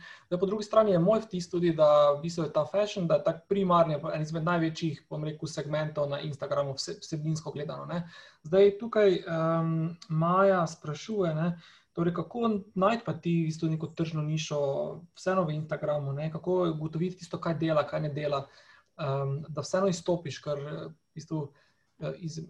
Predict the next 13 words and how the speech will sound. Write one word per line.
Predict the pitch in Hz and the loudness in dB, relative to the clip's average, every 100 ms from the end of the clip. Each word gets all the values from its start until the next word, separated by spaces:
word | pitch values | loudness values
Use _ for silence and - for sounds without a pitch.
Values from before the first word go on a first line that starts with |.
| - | -12
izmed | 151 156 | -8 -6
te | 170 | -2
neke | 156 156 165 | -2 -2 -6
poplave, | 135 160 147 147 143 135 135 135 | -8 0 4 6 4 2 0 -4
eh, | - 147 139 135 139 139 135 - _ _ - | -4 -4 -2 -2 -4 -4 -6 -6 _ _ -18
vsebin, | - 175 143 160 165 156 143 139 127 127 - _ _ _ _ _ _ _ | -2 0 0 2 2 2 0 -2 -4 -6 -14 _ _ _ _ _ _ _
for, | - 160 156 147 131 123 _ _ _ _ _ _ _ | 0 4 4 2 -4 -8 _ _ _ _ _ _ _
dobrih, | - 156 160 160 139 160 | -8 0 2 2 -2 -4
dobrega, | 151 160 156 139 139 165 180 | -2 0 2 0 0 -2 -2
dobrega | 156 151 143 143 | -2 0 -2 -2
materiala, | 139 147 143 139 139 | -4 -2 0 0 0
dobrega | 143 143 135 | -2 -2 -4
kontenta? | 147 139 - - | -6 -8 -10 -12